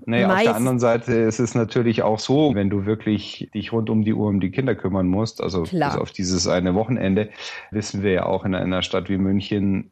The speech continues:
Speaker 1: ist das, was man als Unterhalt bekommt, auch nicht besonders viel Geld.
Speaker 2: Ich fand's auch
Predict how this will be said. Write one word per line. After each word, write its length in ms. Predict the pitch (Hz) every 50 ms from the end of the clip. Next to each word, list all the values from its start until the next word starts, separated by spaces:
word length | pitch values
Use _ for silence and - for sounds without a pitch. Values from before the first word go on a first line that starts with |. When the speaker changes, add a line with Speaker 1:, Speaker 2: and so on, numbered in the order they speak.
| _ _
Speaker 1:
ist 380 | - - - - - - - -
das, 180 | 87 - -
was 180 | 87 85 - -
man 140 | - 92 92
als 220 | - 92 90 -
Unterhalt 440 | - 104 90 - 87 80 80 78 -
bekommt, 600 | 85 - - - 90 92 113 110 110 - - - _ _ - - - - -
auch 200 | - - 90 85
nicht 160 | 95 - -
besonders 400 | - 92 87 85 78 80 80 76 -
viel 160 | - 87 87
Geld. 360 | 87 - 85 80 85 85 - - _
Speaker 2:
Ich 60 | - -
fand's 240 | 247 247 254 - -
auch 220 | - - 254 262